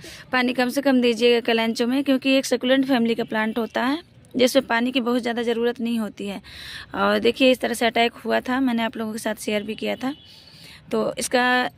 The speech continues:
मैं एक हफ्ते बाद फिर से एक बार spray कर दूँगी, तो जो भी problem होगी ना वो ठीक हो जाएगी।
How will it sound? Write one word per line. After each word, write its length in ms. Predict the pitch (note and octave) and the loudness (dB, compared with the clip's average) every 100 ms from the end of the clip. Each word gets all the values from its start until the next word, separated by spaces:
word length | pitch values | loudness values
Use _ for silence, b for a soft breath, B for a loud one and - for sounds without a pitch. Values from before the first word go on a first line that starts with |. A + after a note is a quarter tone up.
| - - | -8 -2
मैं 180 | B3+ C4 | 2 2
एक 160 | D4+ | 2
हफ्ते 200 | D4 D4 | 2 2
बाद 140 | C#4 C4+ | 2 2
फिर 140 | C#4 | -2
से 180 | A#3+ C#4 | 2 2
एक 100 | A#3 | 4
बार 160 | A#3+ A#3 | 2 0
spray 220 | - A#3+ | 0 0
कर 180 | A3+ A3 | 0 0
दूँगी, 260 | A3+ B3 | -2 -2
तो 100 | C4 | -4
जो 160 | B3+ B3+ | -2 0
भी 100 | C4 | 0
problem 460 | B3 A#3+ A3+ A#3+ B3 | -2 -2 -2 -2 -2
होगी 220 | A#3 A#3+ | -2 0
ना 160 | C4+ | 0
वो 100 | C#4+ B3+ | -2 -2
ठीक 220 | A#3+ - | -6 -6
हो 80 | G3+ | -8
जाएगी। 400 | G3 F#3+ G#3 | -8 -8 -10